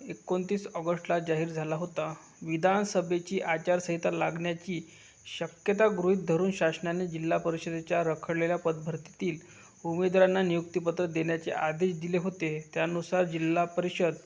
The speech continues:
आरोग्य विभागांतर्गत निकाल घोषित झालेल्या आरोग्यसेविका, आरोग्यसेवक पुरुष चाळीस टक्के या उमेदवारांच्या कागदपत्राची पडताळणी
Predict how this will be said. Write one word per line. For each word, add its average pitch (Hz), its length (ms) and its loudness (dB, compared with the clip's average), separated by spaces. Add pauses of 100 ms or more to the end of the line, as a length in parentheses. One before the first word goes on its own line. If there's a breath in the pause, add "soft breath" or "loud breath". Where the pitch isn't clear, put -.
(140)
आरोग्य 175 460 2
विभागांतर्गत 165 720 2 (800 loud breath)
निकाल 180 440 2
घोषित 160 440 0
झालेल्या 170 640 4 (120)
आरोग्यसेविका, 170 1160 2
आरोग्यसेवक 170 760 -2 (160)
पुरुष 175 220 -2 (120)
चाळीस 175 320 2
टक्के 170 360 -4
या 170 140 2
उमेदवारांच्या 170 580 0
कागदपत्राची 165 720 -2
पडताळणी 170 580 0